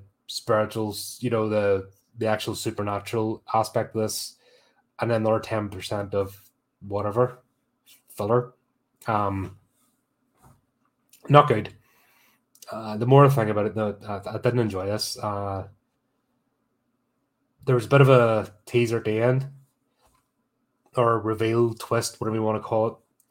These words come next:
for another season. I, I don't s-, you know what I mean? If this goes into season two, it's just gonna be another ten episodes of the same, just dragged out. Like, there's no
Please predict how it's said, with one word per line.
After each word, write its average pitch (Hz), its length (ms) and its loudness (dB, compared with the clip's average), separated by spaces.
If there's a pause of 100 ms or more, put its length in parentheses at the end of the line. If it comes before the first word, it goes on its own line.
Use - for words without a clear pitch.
for 113 140 -6
another 113 220 -2
season. 135 460 -2 (2000)
I, - 280 -12
I - 20 -2
don't 170 240 0
s-, - 260 -10
you 139 60 0
know 147 80 6
what 107 80 0
I - 20 -4
mean? 113 240 -6 (540)
If 147 80 -2
this 208 160 8
goes 175 160 2
into 127 240 4
season 110 340 -2
two, 107 460 -6
it's 123 280 -8
just 165 200 -4
gonna 117 140 0
be 104 60 -6
another 101 220 -6
ten 101 240 -10
episodes 98 380 -10
of 90 60 -12
the 85 40 -12
same, 110 280 -6
just 98 180 -12
dragged 104 320 -4
out. 127 160 -2
Like, 135 140 -6
there's 135 200 0
no 147 460 2